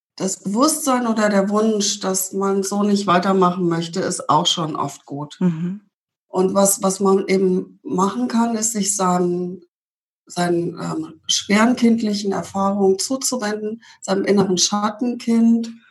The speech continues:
Speaker 1: Und, ähm, mit dem Schattenkind gibt's viele Möglichkeiten, das zu heilen. Aber ein, eine Möglichkeit ist, mit dem Schattenkind heilsam zu sprechen. Denn heute bin ich ja erwachsen,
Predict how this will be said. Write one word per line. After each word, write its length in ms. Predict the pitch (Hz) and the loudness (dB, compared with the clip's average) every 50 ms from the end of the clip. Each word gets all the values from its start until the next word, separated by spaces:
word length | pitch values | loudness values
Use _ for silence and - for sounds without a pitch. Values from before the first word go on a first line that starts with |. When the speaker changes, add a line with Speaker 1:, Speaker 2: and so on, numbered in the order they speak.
| _ _ - _ _ _ _ _ _ | _ _ -20 _ _ _ _ _ _
Speaker 1:
Und, 520 | _ 196 196 202 196 190 196 - - - _ - | _ 2 4 6 6 4 2 -4 -10 -20 _ -2
ähm, 500 | 196 196 190 190 190 190 190 196 202 - - | 0 2 2 4 4 2 2 0 -2 -2 -2
mit 180 | 208 214 208 | -4 -2 0
dem 120 | 226 208 202 | 0 0 0
Schattenkind 1120 | 202 - 208 214 220 - - 262 247 247 - - 233 233 226 226 226 226 226 - - - - _ _ _ _ _ _ _ _ _ _ _ _ - - _ _ _ _ _ _ _ _ _ _ _ | 0 2 0 0 0 0 0 0 0 0 0 0 2 4 4 4 4 4 2 -2 -6 -12 -18 _ _ _ _ _ _ _ _ _ _ _ _ -20 -20 _ _ _ _ _ _ _ _ _ _ _
gibt's 340 | - - 233 226 - - - | -4 -2 -2 -2 -2 -4 0
viele 260 | - 254 262 262 277 | 4 6 6 8 8
Möglichkeiten, 720 | 269 247 220 214 - 220 208 220 - - 196 180 175 - 180 | 8 6 6 4 4 2 0 0 2 2 2 2 4 4 2
das 240 | 180 175 170 - | 2 2 0 0
zu 260 | - - 190 175 165 175 | -2 -2 -2 -2 -2 0
heilen. 380 | 175 180 190 202 202 190 175 | 2 2 4 4 4 4 4
Aber 320 | 160 160 165 165 - - - | 2 2 -2 -2 -2 -2 0
ein, 600 | 165 170 185 208 226 233 240 240 240 - - - | 0 2 2 2 0 0 0 -2 -6 -8 -10 -8
eine 240 | - - 208 226 233 | -6 -2 0 0 2
Möglichkeit 760 | 233 220 214 214 214 - 214 208 202 - - 208 202 196 - | 2 2 2 0 -2 -4 -4 -4 -6 -6 -4 -2 -2 -2 -2
ist, 260 | - 185 185 - - | -4 -6 -6 -2 -2
mit 120 | 190 185 - | -2 -2 0
dem 260 | 185 185 185 190 190 - | 0 0 -2 -2 -4 -4
Schattenkind 880 | - - - 190 185 180 - 196 185 180 - 185 180 175 175 175 180 - - _ _ _ _ _ _ - | -6 -4 -2 -2 -4 -2 -2 -2 -2 -2 -2 -2 0 0 -2 -2 -4 -8 -18 _ _ _ _ _ _ -6
heilsam 600 | 185 196 190 196 208 214 208 - 208 185 185 185 180 | -2 2 4 4 4 4 2 2 2 4 4 2 0
zu 160 | - - 180 | 0 -4 0
sprechen. 840 | 175 - - - - 160 165 165 - 160 143 143 156 - - _ _ _ _ _ _ _ _ _ _ _ | 0 0 -2 -2 -6 -6 -6 -6 -6 -6 -8 -8 -8 -12 -16 _ _ _ _ _ _ _ _ _ _ _
Denn 200 | - 185 180 175 180 | 0 2 2 4 4
heute 320 | 196 214 226 226 - 240 | 4 4 2 2 0 0
bin 140 | 220 226 226 | 2 2 2
ich 120 | 208 196 | 2 2
ja 80 | 196 185 | 0 -2
erwachsen, 720 | - - 160 160 160 175 202 - - - 269 262 302 359 | -2 -2 -4 -2 -2 -2 -2 -2 -2 2 4 4 4 4